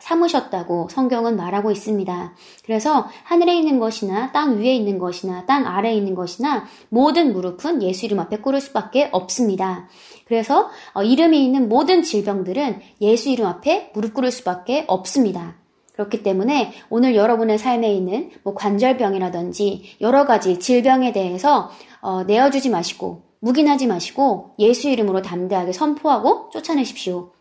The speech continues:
그것이 바로 우리의 책임이고 우리가 그렇게 할 때 그 질병들은 떠나갈 수밖에 없습니다. 요한복음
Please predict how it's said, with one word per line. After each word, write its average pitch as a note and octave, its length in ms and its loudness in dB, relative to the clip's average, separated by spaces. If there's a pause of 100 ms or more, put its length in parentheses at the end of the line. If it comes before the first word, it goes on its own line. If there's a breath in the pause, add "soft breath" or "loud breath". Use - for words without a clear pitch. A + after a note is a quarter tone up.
그것이 A#3 680 -2
바로 F#3+ 240 -2
우리의 F3+ 220 -2
책임이고 C4 640 0 (220 loud breath)
우리가 G#3 220 -2
그렇게 G3 300 -6
할 E4 260 0
때 B3 280 0 (160 loud breath)
그 G#3 100 -4
질병들은 G3+ 500 0
떠나갈 C4+ 360 2
수밖에 F#3+ 320 -6
없습니다. F3+ 640 -4 (760)
요한복음 G#3+ 720 2